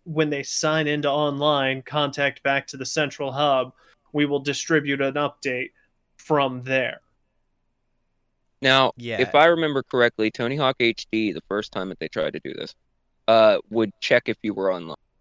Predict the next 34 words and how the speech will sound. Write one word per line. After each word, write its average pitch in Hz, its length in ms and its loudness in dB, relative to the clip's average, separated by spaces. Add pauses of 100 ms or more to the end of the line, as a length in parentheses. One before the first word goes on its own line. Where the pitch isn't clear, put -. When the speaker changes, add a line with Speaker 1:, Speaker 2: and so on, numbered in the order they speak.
(300)
Speaker 2:
But - 140 -4
then, 120 220 4
like, 113 280 0 (200)
Tony 135 280 -2
Hawk 123 260 -2 (180)
five, 110 400 4 (1500)
uh, 113 260 8 (260)
they, 113 260 4
uh, 101 360 0 (720)
that 120 220 8
was 120 100 -2
a 120 60 -2
game 110 400 0
where 107 280 2
even 113 280 -2
if 107 140 -4
you, 110 200 -2
whether 110 240 2
you 110 120 0
bought 110 240 4
it 107 60 -2
on 107 220 0
disc 107 280 -2
or 104 380 0 (140)
download, 104 540 -2 (440)
you, 110 280 -4
you 107 120 -4
had 107 300 4
to 113 220 -4 (120)
actually 110 600 0
download 107 580 0
the 104 140 -4
entire 95 540 -4
game 85 340 -10